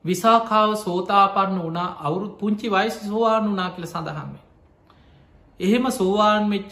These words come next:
විසාකාව නව කෝටියක් වටින පළඳනාවක් පැළඳගෙන හිටියා. විවාහ වුණා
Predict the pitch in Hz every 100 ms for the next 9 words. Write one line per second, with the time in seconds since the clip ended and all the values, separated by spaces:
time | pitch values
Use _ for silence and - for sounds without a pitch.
0 | 180 147 185 185 180 156 131 117 - -
1 | _ _ _ _ _ _ - 151 147 151
2 | 175 190 - 160 165 185 190 175 170 -
3 | 147 143 160 160 - 139 151 180 170 160
4 | 151 151 - 143 147 143 147 143 139 135
5 | - - _ _ _ _ _ _ _ _
6 | _ _ 180 233 220 208 175 165